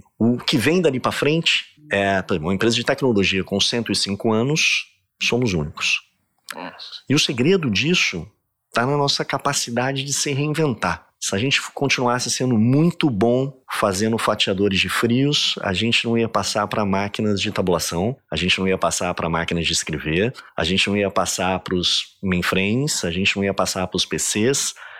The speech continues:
Speaker 1: a gente não ia passar pra nuvem, a gente não, não tá, não estaria vislumbrando a computação quântica que tá chegando aí. E a forma dessa reinvenção é literalmente você observar o que é que tá acontecendo,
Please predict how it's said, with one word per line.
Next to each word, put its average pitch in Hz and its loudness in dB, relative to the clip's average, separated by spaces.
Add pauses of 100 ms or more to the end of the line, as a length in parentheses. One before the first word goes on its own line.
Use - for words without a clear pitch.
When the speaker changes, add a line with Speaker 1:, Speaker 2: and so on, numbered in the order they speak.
(120)
Speaker 1:
a 90 -2
gente 104 0
não 110 2
ia 107 2
passar 98 0
pra 92 0
nuvem, 123 2 (300)
a 90 0
gente 101 0
não, 110 2 (120)
não 113 4
tá, 117 0
não 123 0
estaria 131 2
vislumbrando 127 2
a 123 0
computação 120 0
quântica 104 0
que - -10
tá 110 0
chegando 107 2
aí. 80 -2 (400)
E 123 4
a 120 2
forma 160 2
dessa 113 0
reinvenção 113 0 (160)
é 95 0
literalmente 165 2
você 202 0
observar 175 0
o 226 -4
que - 0
é - 0
que - -10
tá 202 2
acontecendo, 147 -2